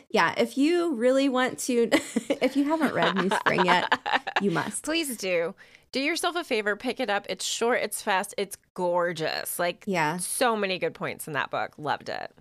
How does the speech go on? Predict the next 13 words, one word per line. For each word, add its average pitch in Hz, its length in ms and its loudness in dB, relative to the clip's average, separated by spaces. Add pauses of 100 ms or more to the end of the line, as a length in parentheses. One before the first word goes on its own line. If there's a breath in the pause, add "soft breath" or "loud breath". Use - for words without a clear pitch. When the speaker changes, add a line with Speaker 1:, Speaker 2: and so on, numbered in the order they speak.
(140)
Speaker 1:
Yeah. 170 280 0 (420 soft breath)
But 190 460 0 (240)
Swan 208 640 2
gets 214 200 0
kind 208 300 0
of, 190 100 0
like, 180 220 0
roped 175 640 0
in 226 680 2
to - 180 -2
Speaker 2:
Mm-hmm. 190 800 4
Speaker 1:
being 190 840 2
a, 175 680 2